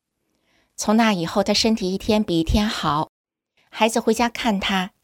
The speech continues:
见证了大法的神奇。孩子们都很认同大法。半年以后他身体都好了，他知道大法好，对别人也说大法好，说他得病怎么好的，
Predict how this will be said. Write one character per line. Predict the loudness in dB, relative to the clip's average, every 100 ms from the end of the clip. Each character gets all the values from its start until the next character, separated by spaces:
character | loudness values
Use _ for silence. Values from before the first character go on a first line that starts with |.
| _
见 | 0 2
证 | 0 -2
了 | -4
大 | -4 -6
法 | -4 -6
的 | -4
神 | -2 -2 -4
奇。 | -6 -4 -6 -8 _ _ _ _ _ _ _ _ _
孩 | -2 0
子 | 2
们 | 2 2
都 | 0
很 | -2
认 | -2 -4
同 | -4 -8
大 | -6 -6 -6
法。 | -6 -8 -8 _ _ _ _ _ _ _ 2
半 | 4
年 | 6 4
以 | 2
后 | 0 2 2
他 | 2
身 | 0 0
体 | -2 -2
都 | -2
好 | -2 -4 -4
了， | -2 -4 -6 _ _ _ -10
他 | -6
知 | -2 0
道 | -2
大 | -2 -6
法 | -4 -4
好， | -2 -2 -2 -4 _ -2
对 | -2
别 | 0 0
人 | 0
也 | -2 -2
说 | -2 -2 -4
大 | -6 -6
法 | -6
好， | -6 -6 -6 -6 -8 _ _ _ _
说 | -2 -2
他 | 0 -2
得 | 0 0 0
病 | 0 -2
怎 | -4 -4
么 | -4
好 | -4 -4 -6
的， | -4 -6